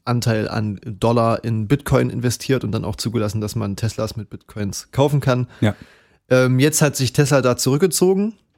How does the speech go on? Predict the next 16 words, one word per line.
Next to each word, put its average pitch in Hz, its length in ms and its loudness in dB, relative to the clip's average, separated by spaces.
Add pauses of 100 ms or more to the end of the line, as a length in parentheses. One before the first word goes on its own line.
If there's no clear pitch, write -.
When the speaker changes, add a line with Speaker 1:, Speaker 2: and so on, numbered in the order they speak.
(300)
Speaker 1:
weil 120 580 2
wegen 160 380 2
des, - 560 0
ähm, 127 500 2
zu 160 280 2
hohen 131 220 2
Energieverbrauchs 113 1160 0 (680)
des 110 240 -2
Bitcoin-Minings. 90 1200 -6
Speaker 2:
Ja. - 40 -20 (500)
Speaker 1:
Klingt 185 240 2
für 175 100 2
mich 156 220 2
ein - 40 -20
bisschen 139 320 2
vorgeschoben. 196 840 2